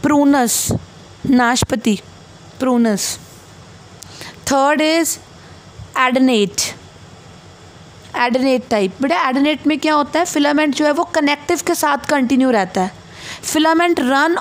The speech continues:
all through the length of the anther, ये देखो ये एंथर की लोब्स हैं, बीच में क्या होती है, लोब्स के बीच में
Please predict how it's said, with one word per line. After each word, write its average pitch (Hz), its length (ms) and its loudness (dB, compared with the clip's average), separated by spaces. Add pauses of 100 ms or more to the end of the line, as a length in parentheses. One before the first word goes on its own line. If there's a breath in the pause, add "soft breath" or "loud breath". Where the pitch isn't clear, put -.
(100)
all 330 340 4
through 320 220 0
the 294 60 2
length 254 400 2
of 220 120 2
the 233 140 2
anther, 190 220 2
ये 233 140 4
देखो 254 360 0 (360 loud breath)
ये 262 220 2
एंथर 240 300 2
की 277 120 0
लोब्स 185 360 4
हैं, 175 140 0 (320 loud breath)
बीच 233 260 2
में 277 120 4
क्या 294 160 0
होती 285 200 0
है, 285 60 4
लोब्स 269 220 2
के 294 100 -2
बीच 277 200 -2
में 285 160 2